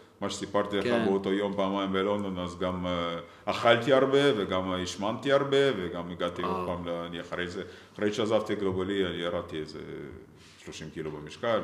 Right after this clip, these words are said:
Speaker 1: אז, אה, מה שאתה רואה עכשיו זה לא אותו בן אדם
Speaker 2: כן,
Speaker 1: שהיית רואה
Speaker 2: וואו.
Speaker 1: לפני, כן.
Speaker 2: אולי היה כדאי לשלב אורח חיים בריא, אם זה לא, אם אתה מסתכל על, על, על הפאונדרים הצעירים היום, אתה אומר, "אולי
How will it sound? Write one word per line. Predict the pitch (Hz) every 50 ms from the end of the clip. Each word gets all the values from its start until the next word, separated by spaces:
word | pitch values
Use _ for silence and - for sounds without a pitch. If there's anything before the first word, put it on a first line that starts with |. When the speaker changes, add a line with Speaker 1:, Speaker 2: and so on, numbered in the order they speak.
| 78
Speaker 1:
אז, | 78 78 78
אה, | 73 73 71 - - - - - - - - _ _ _ - _ _ _ _ _ - -
מה | 82 80
שאתה | 78 - - 80
רואה | 85 87 87 82
עכשיו | - - 98 95 87
זה | 82 85
לא | 85
אותו | 85 85 80 - 82
בן | 78 80
אדם | 80 80 78 85
Speaker 2:
כן, | - 120
Speaker 1:
שהיית | 110 76 73 73 80
רואה | 78 78 73 76 73
Speaker 2:
וואו. | 73 107 - 85
Speaker 1:
לפני, | - - - - - - -
כן. | - - - - - - - - - -
Speaker 2:
אולי | 110 107 110 123
היה | 131 135 143
כדאי | - 147 139 151 151
לשלב | 151 143 - 147 147 160 156
אורח | 156 156 143 135 -
חיים | - 151 156 151
בריא, | 139 135 131 147 175 170
אם | 139
זה | 117 107 110
לא, | 107 123 139 143
אם |
אתה | 131 113 120
מסתכל | 113 104 - 123 - - 123 120
על, | 117 113 110
על, | 110 107 104 107 107
על | 110 120 113 104 107
הפאונדרים | 113 107 - 127 131 127 127 120 120 120
הצעירים | 117 - - 123 123 139 139
היום, | 139 135 123
אתה | - 123
אומר, | 120 123
"אולי | 120 127 131 131 127 123